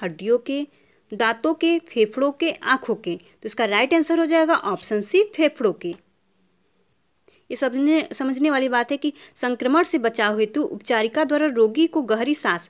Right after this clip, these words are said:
और खांसने का अभ्यास कराना चाहिए। स-, फेफड़ों के संक्रमण से बचाव के लिए कराना चाहिए, क्योंकि गह-, सांस और खांसने का संबंध फेफड़ों से है। तो यहाँ पर हमारा राइट आंसर हो जाएगा ऑप्शन सी, फेफड़ों से।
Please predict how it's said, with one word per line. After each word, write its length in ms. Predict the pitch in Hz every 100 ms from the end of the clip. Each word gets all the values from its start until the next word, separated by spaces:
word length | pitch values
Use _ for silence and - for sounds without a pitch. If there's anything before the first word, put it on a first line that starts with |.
| - - -
और 80 | 233
खांसने 420 | - 220 - 294
का 100 | 285
अभ्यास 340 | 202 233 247
कराना 280 | - 226 220
चाहिए। 200 | 226 247 _ - _ _ -
स-, 200 | 247 - -
फेफड़ों 340 | 240 - 285 339 -
के 140 | 302 523 - _ _ _ _ _
संक्रमण 500 | - 294 294 320 320
से 200 | 269 - 202
बचाव 360 | 196 202 180
के 100 | 180
लिए 100 | 196
कराना 280 | 196 185 190
चाहिए, 180 | 190 262
क्योंकि 220 | 269 285
गह-, 300 | 226 233 -
सांस 400 | - 240 277 381
और 100 | 262
खांसने 360 | 233 220 208 247
का 120 | 254
संबंध 420 | 254 220 202 294 392
फेफड़ों 380 | 311 311 330
से 140 | 339 330
है। 200 | 339 311 - - - -
तो 60 |
यहाँ 200 | 254 240
पर 120 | 233 247
हमारा 240 | 233 214
राइट 220 | 214 277
आंसर 220 | 330 330
हो 60 | 330
जाएगा 240 | 311 339 339
ऑप्शन 400 | 202 202 233 214
सी, 220 | 214 453 466
फेफड़ों 320 | 349 294 254
से। 220 | 170 -